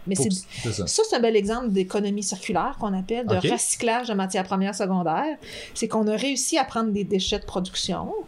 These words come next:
Speaker 1: des batchs qui sont, qui ont été manqués, de les remettre dans le système.
Speaker 2: De fromage ?
Speaker 1: De fromage.
Speaker 2: Oui. Ok.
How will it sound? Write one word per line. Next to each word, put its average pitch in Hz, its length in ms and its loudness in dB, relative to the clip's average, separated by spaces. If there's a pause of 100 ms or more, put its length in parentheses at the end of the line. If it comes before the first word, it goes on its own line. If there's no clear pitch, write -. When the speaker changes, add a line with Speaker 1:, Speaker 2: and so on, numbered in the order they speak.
Speaker 1:
des 196 180 -2
batchs 190 300 0
qui - 100 -8
sont, 208 140 0
qui 175 160 -2
ont 196 80 2
été 202 140 -2
manqués, 190 480 0 (460)
de 196 40 -2
les 214 80 4
remettre 214 260 0
dans 208 120 0
le 196 60 -2
système. 135 280 2
Speaker 2:
De - 60 4
fromage ? 160 420 2
Speaker 1:
De 208 60 -2
fromage. 190 360 2
Speaker 2:
Oui. 101 60 2
Ok. 95 140 2